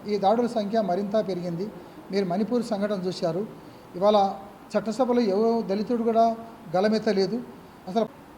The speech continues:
ఏ సభలోనే ఎవరైనా మాట్లాడారంటే ఒక ముఖ్యమంత్రి మాట్లాడలేదు, అక్కడ ఉన్నటువంటి దళిత గిరిజన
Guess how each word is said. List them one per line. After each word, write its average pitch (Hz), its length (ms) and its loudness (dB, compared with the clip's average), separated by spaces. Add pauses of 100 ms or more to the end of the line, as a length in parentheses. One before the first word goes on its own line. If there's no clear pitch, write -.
(440)
ఏ 254 240 6
సభలోనే 285 500 2
ఎవరైనా 277 360 4
మాట్లాడారంటే 269 880 4 (280)
ఒక 180 140 -8
ముఖ్యమంత్రి 294 520 2
మాట్లాడలేదు, 269 680 4 (480)
అక్కడ 254 200 2
ఉన్నటువంటి 254 520 4
దళిత 226 320 2
గిరిజన 247 500 4